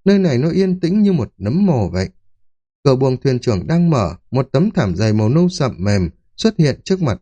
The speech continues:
Andres. Hai bên theo thứ tự là giá sách và tủ rượu.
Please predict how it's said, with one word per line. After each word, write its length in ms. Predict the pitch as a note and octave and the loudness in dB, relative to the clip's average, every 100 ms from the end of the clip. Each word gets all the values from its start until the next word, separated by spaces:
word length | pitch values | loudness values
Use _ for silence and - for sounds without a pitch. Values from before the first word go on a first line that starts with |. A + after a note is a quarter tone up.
| - | -4
Andres. 400 | G#2+ G2 B2 G3+ - _ _ _ - | -2 0 0 -2 -4 _ _ _ -2
Hai 140 | C3 | 0
bên 260 | B2 B2+ B2 | 2 0 0
theo 160 | C3 A#2+ | -4 -2
thứ 160 | D#3+ F3+ | -2 0
tự 180 | D3 - | -2 -2
là 160 | F#2+ E2 | -4 -2
giá 220 | F2 B2+ | -2 -2
sách 220 | - A3 - | -2 -4 -2
và 160 | A#2+ | -4
tủ 240 | - G2+ D#2+ | 0 0 0
rượu. 240 | A2 A#2+ | 0 -2